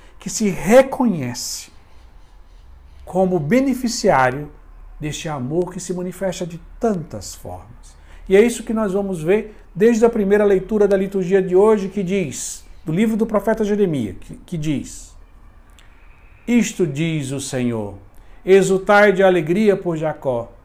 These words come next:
aclamai a primeira das nações, tocai, cantai e dizei:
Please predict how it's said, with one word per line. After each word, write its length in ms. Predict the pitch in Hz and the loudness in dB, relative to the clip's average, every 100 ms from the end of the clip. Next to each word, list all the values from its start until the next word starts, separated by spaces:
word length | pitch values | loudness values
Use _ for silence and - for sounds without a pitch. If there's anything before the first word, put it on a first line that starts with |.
| - - - | -20 -20 -12
aclamai 840 | - 156 196 190 185 196 190 202 202 - - - - - - - - - | -8 -2 0 0 2 2 2 0 -6 -16 -20 -20 -20 -20 -20 -20 -20 -10
a 140 | - 151 | -4 -4
primeira 760 | - 190 175 196 233 233 214 | 0 0 2 2 2 4 2
das 300 | 180 185 165 | 4 2 0
nações, 680 | 175 165 - 165 143 - - | -4 -4 -4 -4 -4 -8 -10
tocai, 680 | - 175 175 190 156 123 104 - - - | -4 -4 0 2 2 0 -6 -18 -20 -10
cantai 580 | - 185 175 202 214 208 | -2 -2 0 2 4 4
e 20 | |
dizei: 560 | 190 147 135 123 107 | 0 -2 -2 -2 -4